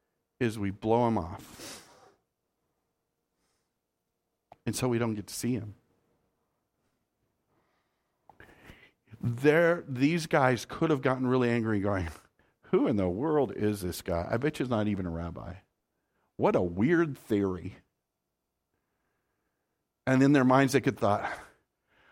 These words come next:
"I can hardly wait for a reason to get rid of this guy." But that's not what happened. God was connecting the dots, and all of a sudden they said,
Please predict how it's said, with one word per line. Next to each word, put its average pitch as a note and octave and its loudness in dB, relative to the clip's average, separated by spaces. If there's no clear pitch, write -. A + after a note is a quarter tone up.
"I D3+ 0
can C3 -4
hardly E3+ 2
wait B2+ 4
for A2 0
a G#2 2
reason A#2 0
to G#2 0
get G#2+ 2
rid G2+ 2
of F#2+ -2
this E2 -8
guy." D2 -8
But - -20
that's A2 -2
not G2+ -2
what F2+ -6
happened. F#2+ -8
God A#2+ 2
was C3+ -2
connecting A2+ -2
the G#2+ -2
dots, G2+ -6
and G2+ -6
all G#2 -2
of G#2+ -2
a G#2 -4
sudden G2+ -6
they G2 -4
said, F#2 -6